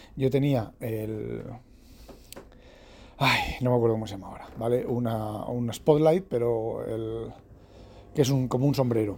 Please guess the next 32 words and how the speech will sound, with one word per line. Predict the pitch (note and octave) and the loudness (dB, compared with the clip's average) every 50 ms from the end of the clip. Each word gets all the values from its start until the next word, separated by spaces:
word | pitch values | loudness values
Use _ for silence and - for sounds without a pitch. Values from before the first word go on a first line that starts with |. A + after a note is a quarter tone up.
| - - | -6 -2
Puñetas, | - B2 B2 C#3 D3+ C#3+ - A#2 - - - C3+ | 0 4 6 8 8 6 6 2 -4 -6 -4 -2
no | C3+ | 0
me | C3 C3+ | 0 2
acuerdo | B2+ C3 C#3 C3 B2+ B2+ B2 A#2 | 2 4 4 6 6 4 4 2
del, | A#2 A#2 - - - D3 - | 0 -2 -8 -12 -16 -8 0
ahora | - C3+ C#3 C3 C3 B2 | 4 4 6 6 6 4
del | A#2 A#2 A2+ | 4 4 2
nombre. | A#2 A2+ A2+ A2 G#2+ | 2 0 -2 -2 -4
Joder, | - - - A2 G#2 A2 G2+ G2+ | -6 -10 -12 -12 -12 -12 -12 -12
macho, | A2 A2+ - - - | -14 -14 -16 -16 -14
qué | - | -14
problema | A2 A2+ A2+ A2 G#2+ C3 C#3 | -12 -10 -8 -8 -6 -4 -4
más | B2 G#2+ G2+ | -4 -4 -6
grave | - G#2 A2 A#2 C#3 C3+ | -4 -4 -4 -4 -4 -6
con, | - A#2 A2 A2 - - - - - - - - | -6 -8 -8 -8 -10 -14 -20 -20 -20 -20 -8 -2
que | - C3+ | 0 2
tengo | A2+ B2 B2+ C#3 C#3+ | 4 4 6 4 4
con | B2+ C3+ B2+ | 4 2 0
los | A#2+ G#2 - - - - - | 0 0 -4 -8 -14 -8 -2
putos | - D3 C#3 B2 B2 G#2 G#2 | 0 0 2 2 0 -2 -4
nombres. | G#2 G2+ G2+ G2+ G#2 - - - - - - - - - - - - - - - - - - | -6 -8 -8 -8 -8 -10 -10 -10 -14 -18 -20 -20 -20 -20 -20 -20 -20 -20 -20 -20 -20 -18 -14
Se | - - B2 A2+ A2 | -6 -2 0 0 2
llama, | A2+ B2+ C3 C#3 C#3+ C#3+ D3 D3 D3 D3 D3 C#3 B2 - - - - - - - - - - - - - - - - - - - - - - - - - - - - - - - - - | 2 2 2 2 2 2 2 4 4 2 0 -2 -4 -8 -14 -20 -20 -20 -20 -20 -20 -20 -20 -20 -20 -20 -20 -20 -20 -20 -20 -20 -20 -20 -20 -20 -20 -20 -20 -20 -20 -20 -20 -20 -10 -2
puñetas, | - C#3 C3+ C3+ - A#2 - - - | 0 2 2 2 2 0 -4 0 4
Alfred. | - D3+ B2+ - - - - - - - - - - - - - - | 4 4 4 2 -2 -10 -14 -16 -16 -18 -20 -20 -20 -20 -20 -6 0
Que | - F3 | 2 4
Alfred | F3 F3 D#3 - E3 F3+ F3+ E3+ | 4 2 2 0 2 2 2 0
permite | E3+ - D3 C3 C3 C#3 B2+ C#3+ | 0 -2 -2 0 0 0 2 2
abrir | C#3 C3 C#3 C#3 C#3+ C#3+ D3+ D#3+ | 4 4 4 4 4 4 2 0
páginas | - - C#3 B2 - - B2+ B2+ B2 | -2 -2 -4 -2 -2 -2 0 0 2
web | B2+ B2+ C3 B2+ B2+ C3 B2+ | 2 2 4 4 2 2 0
directamente | B2+ B2 A#2+ B2 A#2+ - A#2+ A#2+ B2 B2+ B2+ C3 B2 - C3+ C#3 C#3 C3+ B2+ - | 0 2 2 0 0 0 0 0 2 2 0 0 0 0 0 2 2 2 0 -2